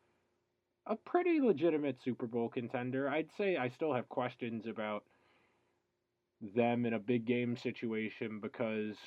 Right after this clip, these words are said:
the limitations of McVay's offense against teams who know what they like to do, because they are predictable. I, and this isn't going to be your typical episode where I'm gonna talk about being predictable, being efficient, using early downs to pass, all of that.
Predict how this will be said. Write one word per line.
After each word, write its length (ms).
the 80
limitations 760
of 140
McVay's 500
offense 560
against 420
teams 360
who 100
know 220
what 180
they 140
like 220
to 80
do, 380
because 260
they 140
are 220
predictable. 720
I, 220
and 300
this 180
isn't 240
going 280
to 60
be 120
your 180
typical 460
episode 420
where 200
I'm 140
gonna 160
talk 240
about 240
being 200
predictable, 720
being 220
efficient, 580
using 320
early 260
downs 380
to 80
pass, 340
all 200
of 80
that. 180